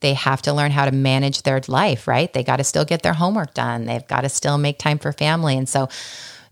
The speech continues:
even though the things we're talking about leaders-, in leadership class are not, um, they're not specific dance related, they definitely benefit them in their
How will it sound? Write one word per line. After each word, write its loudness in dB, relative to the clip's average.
even 2
though 4
the -4
things 0
we're 0
talking 2
about 2
leaders-, 0
in 0
leadership 0
class 2
are 4
not, 2
um, 0
they're 2
not 4
specific -2
dance 0
related, 2
they 4
definitely 2
benefit 0
them 0
in 0
their -4